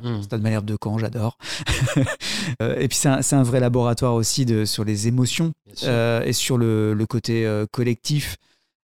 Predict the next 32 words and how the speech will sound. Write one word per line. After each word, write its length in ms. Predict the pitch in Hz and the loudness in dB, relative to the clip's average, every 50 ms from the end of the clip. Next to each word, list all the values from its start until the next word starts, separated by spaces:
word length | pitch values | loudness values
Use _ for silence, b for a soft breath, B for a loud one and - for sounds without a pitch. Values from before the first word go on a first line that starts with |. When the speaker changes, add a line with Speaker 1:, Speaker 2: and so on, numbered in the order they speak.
| _ - | _ -14
Speaker 2:
Et 60 | - | -12
puis, 140 | - - 117 | -8 -4 0
nous, 140 | 113 117 120 | 2 2 4
à 100 | 110 104 - | 2 2 0
Caen, 260 | - 131 131 123 120 107 | 2 2 4 4 4 2
euh, 360 | 98 98 98 95 98 101 107 113 | 2 0 0 -2 -2 -2 -2 -2
voilà, 220 | 117 117 117 104 | 0 0 0 0
on, 300 | 104 104 107 110 110 113 - - | 0 -2 -4 -4 -6 -6 -10 -12
on 40 | - 104 | -16 -16
est 80 | - | -10
toujours 260 | - - 117 113 - | -4 -2 -2 -2 -2
plein 180 | - - 127 110 | -2 0 2 2
d'espoir. 800 | 107 110 98 - _ - 131 131 135 131 117 101 - - _ _ - | 2 2 0 -4 _ -2 0 0 2 2 0 -2 -6 -10 _ _ -20
On 160 | - - - | -20 -20 -20
a 60 | - | -16
toujours, 380 | - - 123 113 123 113 104 110 | -12 -10 -6 -4 -4 -2 -2 -4
euh, 60 | 104 101 | -6 -6
plein 180 | - 131 117 | -6 -6 -4
d'espoir 340 | 110 117 101 - - - 143 | -2 -2 -4 -2 -2 0 0
dans 80 | 127 110 | 0 -2
le 40 | 101 | -4
stade 160 | - - 113 | -6 -6 -6
Malherbe 240 | 110 107 110 110 110 | -4 -4 -4 -4 -2
de 120 | 117 120 113 - | -2 -2 0 0
Caen. 200 | 147 147 135 120 | 2 2 4 2
Et, 120 | 117 107 B B B B B B B B B - | 2 0 B B B B B B B B B -10
et 60 | - 117 | -8 -6
c'est 240 | - 131 120 - | -4 -4 -4 -2
une 80 | - 127 | 0 0
espèce 380 | 117 - - - - 135 120 120 | 0 0 -2 -2 -2 -2 0 0
de, 420 | 117 113 107 107 104 104 104 104 - | 0 0 0 2 0 0 -2 -2 -4
de, 340 | 110 104 107 107 107 110 | -4 -4 -2 -2 -4 -4